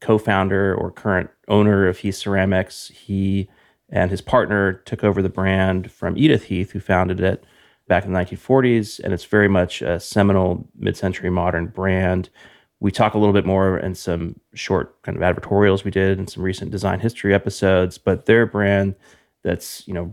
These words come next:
rooted in the Bay Area, another local manufacturer, and just make these beautiful, very handmade feeling dinnerware, tableware, vases, and we'll link out to kind of a suggested gift at the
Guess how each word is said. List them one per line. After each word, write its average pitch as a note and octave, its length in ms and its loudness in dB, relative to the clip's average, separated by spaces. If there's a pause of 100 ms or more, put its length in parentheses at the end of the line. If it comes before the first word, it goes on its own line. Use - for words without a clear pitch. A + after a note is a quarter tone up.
rooted C3 260 4
in A2 60 4
the G2+ 60 0
Bay G2 200 4
Area, F#2+ 580 2
another F#2+ 240 -2
local G2 260 0
manufacturer, F2+ 880 -2
and F#2+ 240 -12
just - 240 -10
make F#2+ 220 0
these F2 240 -4 (460)
beautiful, F#2 760 2 (320)
very A2 240 2
handmade F#2+ 600 0
feeling F2+ 680 -4 (100)
dinnerware, G2+ 640 4
tableware, G2 920 0 (380)
vases, F#2 920 0
and F2+ 540 -2
we'll G2 160 0
link G2 220 0
out F2+ 260 -2
to F2+ 440 -4 (360)
kind G2 140 -4
of F2 60 -2
a F2 40 -8
suggested G2+ 520 0
gift F#2+ 300 0
at F2 140 -8
the F2 80 -8